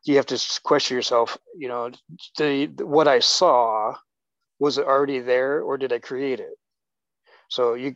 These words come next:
you kinda get into that little quandary there with yourself, trying to process,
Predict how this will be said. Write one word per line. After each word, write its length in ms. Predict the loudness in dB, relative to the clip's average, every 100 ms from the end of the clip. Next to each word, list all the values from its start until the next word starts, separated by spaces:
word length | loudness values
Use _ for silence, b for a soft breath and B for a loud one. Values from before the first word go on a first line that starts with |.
| -10
you 100 | -4
kinda 300 | 2 2 4
get 180 | 4 2
into 140 | 2
that 160 | 0 2
little 360 | 0 0 -4 _ _ _ _ _ _ _ _ _ _ _ -20 -20 -20 -18 2
quandary 500 | 6 6 6 2 4
there 240 | 4 4
with 180 | 2 0
yourself, 480 | 2 6 6 6 4
trying 240 | -2 0
to 100 | -2
process, 640 | 0 2 2 -2 -4 -6